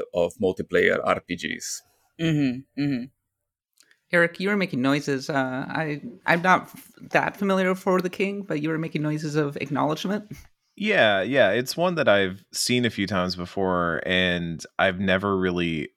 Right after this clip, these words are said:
Speaker 4: understood the pitch on, so I was kinda interested to hear about this. And so it does play kind of like a, I, I mean, there were other games that, that tried to do the Sword Coast and stuff like that, where you, you would play multiplayer. The idea was to get a bunch of friends together, journey together, and all that.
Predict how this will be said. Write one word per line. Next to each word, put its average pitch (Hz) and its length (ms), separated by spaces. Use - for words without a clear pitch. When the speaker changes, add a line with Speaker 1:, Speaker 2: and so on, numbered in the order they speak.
Speaker 4:
understood 95 800
the 123 100
pitch - 360
on, 160 380
so 113 200
I 95 80
was 95 220
kinda 104 300
interested 87 420
to 85 80
hear 90 140
about 69 320
this. 69 240
And 92 100
so 95 160
it 85 100
does 98 220
play 92 240
kind 90 220
of 82 140
like 78 280
a, 67 380
I, 95 220
I - 20
mean, 92 240
there 90 100
were 90 180
other 82 220
games 76 300
that, 73 160
that 76 140
tried - 180
to 76 100
do 76 220
the 64 320
Sword 98 380
Coast 107 400
and 104 100
stuff - 280
like 87 160
that, 82 260
where 78 160
you, 80 240
you 85 160
would 90 140
play 87 260
multiplayer. 76 640
The 69 120
idea 71 300
was 73 200
to 85 100
get 71 140
a 69 80
bunch 80 220
of - 80
friends 69 260
together, 69 380
journey 71 380
together, 71 400
and 76 100
all 69 120
that. 71 260